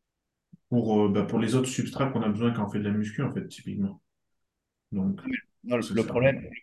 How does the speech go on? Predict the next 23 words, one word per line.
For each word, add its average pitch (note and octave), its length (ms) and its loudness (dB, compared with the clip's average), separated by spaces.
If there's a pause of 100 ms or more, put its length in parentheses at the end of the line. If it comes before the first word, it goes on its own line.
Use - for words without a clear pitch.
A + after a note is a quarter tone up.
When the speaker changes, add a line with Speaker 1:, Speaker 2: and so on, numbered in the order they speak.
Speaker 2:
problème, C3+ 200 4
il - 40 -6
va F#2+ 80 -4
être - 100 -6
clair G#2 180 -4
et A#2 40 -2 (120)
net. - 80 -16 (220)
C'est - 120 -14
que, A2 120 -6
comme G2 260 -6
dit F#2+ 140 -4
Alex, B2+ 340 0
là, F2 160 -8 (320)
c'est, - 220 -10
c'est, - 240 -12
c'est G2+ 140 -8
de G2+ 40 -6
manger G#2+ 340 -4
quatre A2+ 180 -8
cents G2+ 140 -10
grammes G2+ 200 -4
de F#2 80 -8
protéines, G2+ 500 -8